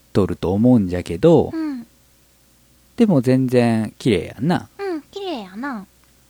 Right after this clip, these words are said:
Speaker 1: で、ここまで弾いてもろうた四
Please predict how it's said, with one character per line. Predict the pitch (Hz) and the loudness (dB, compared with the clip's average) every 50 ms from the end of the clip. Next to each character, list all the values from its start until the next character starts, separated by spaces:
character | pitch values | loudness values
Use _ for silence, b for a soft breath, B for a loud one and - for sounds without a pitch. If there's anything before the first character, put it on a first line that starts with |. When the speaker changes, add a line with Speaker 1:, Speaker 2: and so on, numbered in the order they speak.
| _ _ _ _ _ _ - | _ _ _ _ _ _ -6
Speaker 1:
で、 | 151 170 165 | -2 -2 -2
こ | - - - - | -2 -6 -6 -2
こ | - 262 | 0 2
ま | 285 277 214 | 4 4 4
で | 165 139 | 2 0
弾 | - 131 127 | 0 0 -2
い | 113 | 0
て | - 127 120 120 120 117 117 | 2 2 4 4 4 2 2
も | 113 113 117 120 120 | 2 2 2 2 2
ろ | 123 123 120 | 4 4 4
う | 113 107 | 4 2
た | - _ - 104 98 90 87 82 82 80 - - - - | 0 _ -4 -2 -2 0 -2 -2 -4 -4 -6 -8 -10 -4
四 | - 117 120 127 143 | 0 2 4 4 4